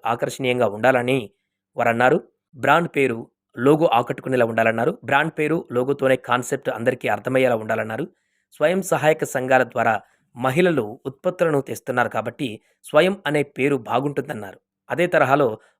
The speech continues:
లోగో డిజైన్ కూడా ఉండాలని సీఎం సూచించారు. So దీనివల్ల ఏమవుతుందంటే డ్వాక్రా మహిళలు ఉత్పత్తి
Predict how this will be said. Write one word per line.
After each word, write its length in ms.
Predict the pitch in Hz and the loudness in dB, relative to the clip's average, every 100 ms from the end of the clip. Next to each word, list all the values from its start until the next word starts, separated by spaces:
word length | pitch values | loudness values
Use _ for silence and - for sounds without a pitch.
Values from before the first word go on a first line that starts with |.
| 123 | 2
లోగో 320 | 135 170 185 | 4 6 4
డిజైన్ 500 | 147 139 160 151 135 | 2 2 2 2 0
కూడా 420 | - 139 123 104 - - | 2 4 4 2 -8 -10
ఉండాలని 560 | 120 139 120 127 95 - _ _ | 2 2 2 -4 -10 -20 _ _
సీఎం 380 | - 143 139 131 | -4 0 0 -2
సూచించారు. 560 | - 143 120 110 95 - _ _ _ - | -6 -6 -8 -12 -12 -16 _ _ _ -8
So 80 | 131 | -2
దీనివల్ల 380 | 143 143 165 | 2 4 6
ఏమవుతుందంటే 760 | 175 180 180 165 151 185 233 - _ _ _ _ | 4 2 -2 -2 -2 -2 -6 -10 _ _ _ _
డ్వాక్రా 400 | 113 139 151 196 | 2 2 4 2
మహిళలు 580 | 175 160 165 160 131 131 _ _ _ _ - | 2 2 2 2 0 -4 _ _ _ _ -10
ఉత్పత్తి 400 | 135 190 190 | -2 0 0